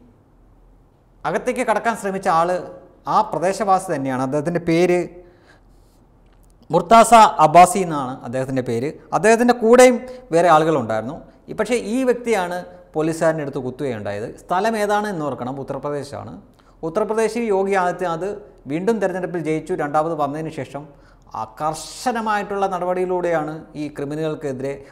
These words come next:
അദ്ദേഹവും അദ്ദേഹത്തിൻ്റെ പോലീസും മുന്നോട്ട് പോയിക്കൊണ്ടിരിക്കുന്നത്. അതായത്, ആ, സ്ത്രീകളെ ബലാത്സംഗം ചെയ്യുന്ന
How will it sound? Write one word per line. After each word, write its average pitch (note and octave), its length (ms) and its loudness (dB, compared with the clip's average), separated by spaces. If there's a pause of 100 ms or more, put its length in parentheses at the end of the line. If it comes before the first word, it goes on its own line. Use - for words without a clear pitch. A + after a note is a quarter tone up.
(180)
അദ്ദേഹവും C3 360 -4
അദ്ദേഹത്തിൻ്റെ B2+ 460 -6
പോലീസും A#2+ 340 -8
മുന്നോട്ട് A2+ 320 -10
പോയിക്കൊണ്ടിരിക്കുന്നത്. G2+ 640 -14 (520)
അതായത്, C#3+ 320 -4 (680)
ആ, C3 40 -10 (240)
സ്ത്രീകളെ G3 580 0
ബലാത്സംഗം G3 600 0
ചെയ്യുന്ന G3 320 -4